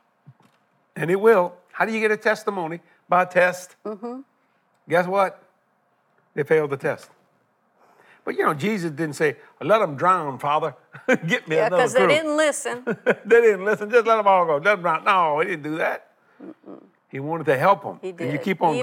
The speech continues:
Speaker 1: going.
Speaker 2: then, he
Speaker 1: The
Speaker 2: keeps
Speaker 1: Bible is
Speaker 2: helping.
Speaker 1: such a wonderful expose, I guess you could say, of, of, of people's lives.
Speaker 2: Right.
Speaker 1: Past, present, and future. And it's so wonderful. People say, "Boy, Abraham." Let me tell you, Abraham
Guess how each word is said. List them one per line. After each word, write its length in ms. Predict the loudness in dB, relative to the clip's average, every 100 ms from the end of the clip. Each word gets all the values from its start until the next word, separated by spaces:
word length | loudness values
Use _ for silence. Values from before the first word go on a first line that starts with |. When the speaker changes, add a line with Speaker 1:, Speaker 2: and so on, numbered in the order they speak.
| 2
Speaker 1:
going. 200 | 2 0
Speaker 2:
then, 200 | -6 -8
he 60 |
Speaker 1:
The 40 | -10
Speaker 2:
keeps 200 | -6 0
Speaker 1:
Bible 320 | 2 2 0
is 120 | 0
Speaker 2:
helping. 140 | -2
Speaker 1:
such 60 | -2
a 60 | -4
wonderful 600 | -2 -4 -4 -6 -14 -14 _ _ -20 _ _ _ _ _ _ _ _ _ _ _ _ _
expose, 420 | -2 -2 -10 -8
I 260 | -6 -6 -8
guess 200 | -12 -12
you 60 | -16
could 100 | -10
say, 180 | -4 -4
of, 100 | -4 -14 _ _
of, 140 | -10 -10 _ _ -10
of 160 | -10
people's 320 | -10 -10 -10 -8
lives. 640 | -6 -6 -8 -14 -18 -20
Speaker 2:
Right. 360 | -16 -14 -14 -18 _
Speaker 1:
Past, 440 | 0 0 0 -4 -2
present, 360 | -2 -2 -8
and 120 | -12 -16
future. 480 | -8 -6 -6 -16 -20 _ _ _ _
And 80 | -12
it's 100 | -6
so 140 | -6
wonderful. 480 | -4 -6 -8 -8 -8
People 260 | -6 -6 -6
say, 200 | -8 -10 _ _
"Boy, 160 | -10 -6
Abraham." 380 | -4 -6 -8 -10
Let 120 | -12
me 40 | -8
tell 120 | -10
you, 220 | _ -2
Abraham 480 | 0 -2 -2 -4